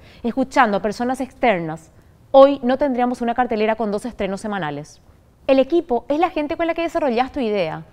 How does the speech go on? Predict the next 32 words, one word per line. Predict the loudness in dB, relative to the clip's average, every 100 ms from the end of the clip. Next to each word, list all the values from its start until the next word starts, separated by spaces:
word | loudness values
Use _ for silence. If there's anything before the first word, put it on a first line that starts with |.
| -20 -20 -16
y | -6
pasas | -4 -2 -2
noches | -4 -4 -4
sin | -2
dormir, | -2 -2 -6 -8 -16 -14 2
pero | 4
el | 4
equipo | 0 -2 0
también | 0 0 0 0 2
es | 0 -2 0
todo | 2 2
el | -2
que |
confió | -2 -2 -2 -2
en | 0
tu | -2
emprendimiento. | -2 -2 -2 -4 -6 -10 -18 -20 -20 -20 -8
Es | -2
el | -2
usuario | 0 0 0 0
que | -2
paga | -2 0 2 2
por | 0
las | -2
pelis, | -2 -4 -2 -6 -10 -20 -20 -20 -20 -4
es | 0
ese | 2 2
productor | 2 0 2 0 0
que | -4 -4 0
te |
dio | 0 0
su | -2